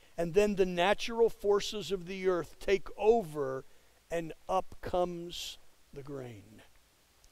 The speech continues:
That's the way it is with spiritual disciplines. They are a way of sowing to the Spirit. That's what Paul says.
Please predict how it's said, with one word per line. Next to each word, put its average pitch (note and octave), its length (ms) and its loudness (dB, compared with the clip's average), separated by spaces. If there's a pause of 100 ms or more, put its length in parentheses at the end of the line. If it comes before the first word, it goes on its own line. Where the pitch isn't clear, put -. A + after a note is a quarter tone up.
(280)
That's - 420 -2 (200)
the D3+ 80 -8
way E3+ 200 0
it E3 120 0
is D#3 160 -2
with C#3+ 120 -6
spiritual D3+ 540 -6
disciplines. A#2+ 1000 -12 (420)
They E3+ 160 -2
are E3 120 0
a D#3 80 0
way D#3 680 2 (540)
of D3+ 160 -12
sowing D#3+ 960 -2 (360)
to D3+ 100 -10
the - 100 -14
Spirit. - 600 -12 (200)
That's E3 160 -4
what E3+ 140 -2
Paul D#3+ 220 0
says. D3 540 -8